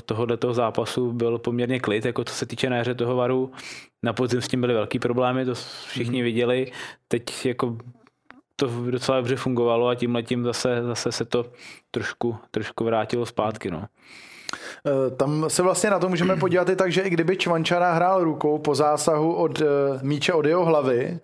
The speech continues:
Speaker 2: tak by to přeci podle výkladu pravidel stejně gól být měl, protože pokud se ten míč dotkne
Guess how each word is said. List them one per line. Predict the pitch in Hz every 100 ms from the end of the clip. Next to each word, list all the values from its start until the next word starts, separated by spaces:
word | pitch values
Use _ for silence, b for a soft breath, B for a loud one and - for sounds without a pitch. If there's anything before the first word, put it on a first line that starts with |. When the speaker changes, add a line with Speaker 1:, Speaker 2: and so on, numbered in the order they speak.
| B B
Speaker 2:
tak | - 120
by | 139
to | 151
přeci | - 156 165
podle | 156 - 151 165
výkladu | 160 165 165 165
pravidel | 170 156 160 170
stejně | 160 160 151 165 160
gól | 151 151
být | 143 170 151
měl, | 139 135 180
protože | 151 143 131 143
pokud | 135 123 143
se | - 139 135 139
ten | 139 135
míč | 139 -
dotkne | 131 127 139 139